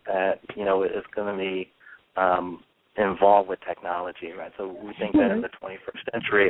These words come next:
Speaker 1: almost anything is gonna require technology knowledge.
Speaker 2: That, that makes so, so much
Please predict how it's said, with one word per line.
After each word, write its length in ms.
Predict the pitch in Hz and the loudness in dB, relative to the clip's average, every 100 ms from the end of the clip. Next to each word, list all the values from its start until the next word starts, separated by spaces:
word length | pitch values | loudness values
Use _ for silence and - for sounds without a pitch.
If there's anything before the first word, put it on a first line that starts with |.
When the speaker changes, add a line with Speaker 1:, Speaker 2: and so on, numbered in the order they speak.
| - | 4
Speaker 1:
almost 280 | 110 104 - | 2 0 -2
anything 500 | 113 110 107 101 92 | -4 -2 -2 -4 -4
is 80 | 92 - | -6 -6
gonna 280 | 92 90 - - | -6 -6 -8 -12
require 400 | 90 - 92 92 | -10 0 2 2
technology 600 | - 90 90 92 90 87 | 0 -4 -2 -2 -4 -6
knowledge. 540 | 82 85 87 - - - - - - - - - - _ _ _ _ - - - - | -4 -4 -4 -6 -8 -14 -14 -14 -12 -12 -12 -14 -18 _ _ _ _ -18 -16 -8 2
Speaker 2:
That, 200 | 254 302 240 | 2 2 0
that 180 | 262 247 | 0 2
makes 340 | 240 370 - - - | 4 4 0 -6 -6
so, 460 | 240 233 220 220 208 - | -2 0 0 0 -4 -2
so 160 | 277 269 | 0 2
much 220 | 240 | 0